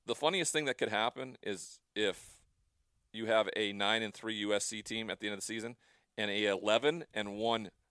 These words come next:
Utah team, and Utah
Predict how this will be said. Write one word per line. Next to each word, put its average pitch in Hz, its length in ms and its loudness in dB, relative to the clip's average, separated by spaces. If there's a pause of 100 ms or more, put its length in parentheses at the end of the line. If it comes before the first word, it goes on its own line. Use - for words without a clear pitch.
(140)
Utah 101 380 2
team, 80 320 -8 (1120)
and 104 180 -2
Utah 101 500 4